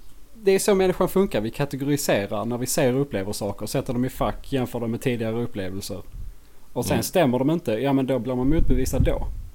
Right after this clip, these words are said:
Speaker 1: Men
Speaker 2: Det är
Speaker 1: fram tills
Speaker 2: väl
Speaker 1: man
Speaker 2: ett,
Speaker 1: blir
Speaker 2: eh, det, det är väl ett av, eh, argumenten för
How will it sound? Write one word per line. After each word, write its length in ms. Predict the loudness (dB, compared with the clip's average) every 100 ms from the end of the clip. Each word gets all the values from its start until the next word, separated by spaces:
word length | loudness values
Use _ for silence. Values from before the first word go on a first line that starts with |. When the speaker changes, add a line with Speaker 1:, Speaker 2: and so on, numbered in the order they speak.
| -8
Speaker 1:
Men 100 | -2
Speaker 2:
Det 80 | 4
är 40 |
Speaker 1:
fram 100 | 4
tills 40 | 4
Speaker 2:
väl 80 | 2
Speaker 1:
man 80 |
Speaker 2:
ett, 100 | 2
Speaker 1:
blir 180 | 4 2
Speaker 2:
eh, 60 | 2
det, 160 | 0
det 140 | 0 0
är 120 | 2
väl 140 | 0
ett 180 | -2 0
av, 280 | -2 0 0
eh, 180 | 0 -2
argumenten 720 | -2 -4 -4 -4 -4 -6 -6
för 400 | -4 -4 -2 -4